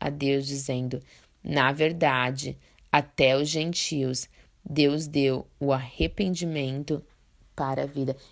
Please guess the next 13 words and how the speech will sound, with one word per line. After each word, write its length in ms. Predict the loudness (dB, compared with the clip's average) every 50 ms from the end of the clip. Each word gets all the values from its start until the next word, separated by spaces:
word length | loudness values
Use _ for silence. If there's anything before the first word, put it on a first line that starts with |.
| _
E 120 | 0 2 2
essa 220 | 2 2 -2 -4
é 20 |
uma 100 | -6 -6
reação 640 | -8 -6 -6 -6 -4 -4 -4 -4 -6 -6 -8 -8 -10 -12 -16 _ _ _ _ _ _ _
maravilhosa, 1080 | -8 -6 -4 -4 -2 -2 -2 -2 -4 -4 -4 -2 -2 -2 -4 -4 -6 -6 -6 -6 -8 -6 _
incrível. 560 | -12 -10 -6 -6 -4 -4 -4 -4 -4 -6 -8 -10 _ _ _ _ _ _ _ _ _ _ _ _ _ _ -20 -20 _ _ _ _ _ _ -20 _ _ -20 -20 -20 -20 _ _ -2
As 140 | -2 2 4
pessoas 400 | 2 2 2 2 0 0 0 0
não 160 | 0 0 2
agem 340 | 2 0 0 0 0 -2 -2
dessa 260 | -2 -4 -4 -4 -6
maneira. 600 | -6 -6 -4 -4 -4 -2 -2 -2 -4 -4 -6